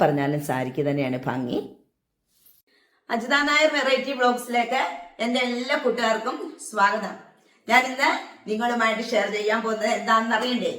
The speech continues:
ഇന്ന് നമുക്ക് പാചകവിശേഷങ്ങളൊന്നും തന്നെ ഇല്ല.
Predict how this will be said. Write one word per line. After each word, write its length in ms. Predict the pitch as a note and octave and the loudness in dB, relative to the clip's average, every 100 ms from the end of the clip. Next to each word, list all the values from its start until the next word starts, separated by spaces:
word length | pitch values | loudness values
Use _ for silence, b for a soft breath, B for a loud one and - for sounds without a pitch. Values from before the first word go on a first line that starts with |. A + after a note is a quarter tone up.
| - - G3 | -8 -8 -4
ഇന്ന് 200 | A#3 C#4+ D4 | -4 0 0
നമുക്ക് 300 | C4 A#3+ D4+ E4 - A#3 | 0 2 2 2 0 4
പാചകവിശേഷങ്ങളൊന്നും 1160 | G#3 G#3 A3+ A#3+ A3+ C4 B3+ C#4 C#4 G#3+ G#3+ A3 | 4 4 0 -4 -4 -4 -2 -2 -2 -2 -2 -2
തന്നെ 260 | B3+ B3+ B3+ B3 | -2 -2 -2 0
ഇല്ല. 140 | F#3 | 2